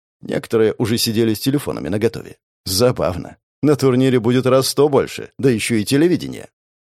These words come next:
Мой противник нервничал. Он знал слухи обо мне, знал мою репутацию, знал, что просто не будет. Взгляды, шепот, запах песка и новенького костюма для дуэлей давал понять, что он влип.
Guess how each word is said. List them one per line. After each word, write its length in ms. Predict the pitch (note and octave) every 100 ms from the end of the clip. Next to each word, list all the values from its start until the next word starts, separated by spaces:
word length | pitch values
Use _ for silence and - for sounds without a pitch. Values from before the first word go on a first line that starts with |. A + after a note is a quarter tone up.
| _
Мой 320 | - F#2 C#3+
противник 600 | E3+ F3+ F3 D#3+ E3 F3
нервничал. 680 | A2 D#2+ B1 A#1 - - - _ _
Он 180 | - G3+
знал 320 | D3+ F3 C3
слухи 300 | G#2+ A2 G2
обо 200 | F#2+ F#2
мне, 420 | F#2+ A#2 C3 A2+ -
знал 340 | A2 A2 C#3 C#3
мою 240 | A2 A2 -
репутацию, 760 | B2 C3 C3+ A#2+ - B1 - _
знал, 300 | G2+ G2+ A#2
что 200 | A2+ A#2
просто 380 | A2+ C3+ D3+ D2+
не 140 | F#2
будет. 400 | C3 A#2 - - _ _ _ _ _
Взгляды, 760 | G#3+ E3+ A#2+ A#2+ C3 C3 C3+ A2
шепот, 560 | - F#2 E2+ G2+ F#2+ E2 -
запах 380 | F2 F2 F2
песка 540 | - D#2 - A2 A#2 F#2+
и 100 | -
новенького 440 | B2 C#3+ B2 A2+ G#2
костюма 460 | A2+ G2+ C3+ B2
для 120 | G2
дуэлей 500 | G2 A#2 D3 C#3 B2 F2+
давал 340 | - - E3+
понять, 400 | - C3 D3+ F3+
что 220 | - -
он 300 | C3 C#3+ C#3+
влип. 280 | B2+ E3+ C#3+